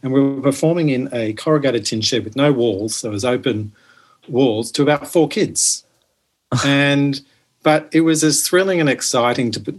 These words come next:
Speaker 1: do that performance to those four kids as it was to the ten thousand people in the stadium. So that, those four kids were just as important to receive that story we were telling them as
Speaker 2: Mm.
Speaker 1: the ten thousand. So, so, you know, and, and that's a multi-million dollar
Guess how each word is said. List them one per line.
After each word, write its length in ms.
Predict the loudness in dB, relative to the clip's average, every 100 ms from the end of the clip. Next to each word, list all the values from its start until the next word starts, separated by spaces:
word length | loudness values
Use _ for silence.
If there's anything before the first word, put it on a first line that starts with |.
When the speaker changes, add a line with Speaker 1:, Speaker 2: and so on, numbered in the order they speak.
| -4
Speaker 1:
do 220 | 2 4
that 200 | 4 0
performance 400 | -4 -4 -2 -2 -6
to 120 | -4
those 320 | 0 0 -2
four 220 | -2 -4
kids 260 | -2 -4 -2
as 140 | -4
it 60 | 0
was 200 | 0 0
to 100 | -4
the 100 | -4
ten 200 | -4 -4
thousand 360 | -6 -6 -8 -8
people 260 | -10 -10
in 80 | -12
the 80 | -10
stadium. 440 | -8 -8 -10 -14 _ _ _ _
So 160 | -12 -4
that, 280 | -2 -2 0
those 320 | 2 2 2
four 200 | 2 0
kids 360 | -2 -6 -4 -4
were 80 |
just 300 | -2 -2 -2
as 100 | -2
important 600 | -2 -6 -6 -8 -10 -16 -20 _ _ _ _ _
to 100 | -2
receive 360 | 0 0 0 0
that 200 | -2 -4
story 360 | -6 -4 -4 -4
we 220 | -4 -6
were 140 | -8
telling 280 | -8 -10 -10
them 280 | -14 -16 -20 _ _ _ _ _
as 220 | -4 -4
Speaker 2:
Mm. 40 | -4
Speaker 1:
the 60 |
ten 220 | -4 -4 -2
thousand. 500 | -2 -2 -6 -8 -12 _
So, 200 | -8 -8 -6
so, 160 | -2 0
you 200 | 0 -2
know, 80 |
and, 320 | -4 -6 -8 -8
and 140 | -2
that's 200 | 0 0
a 40 | -4
multi-million 720 | 0 0 0 -2 -2 -4 -4
dollar 340 | -6 -8 -14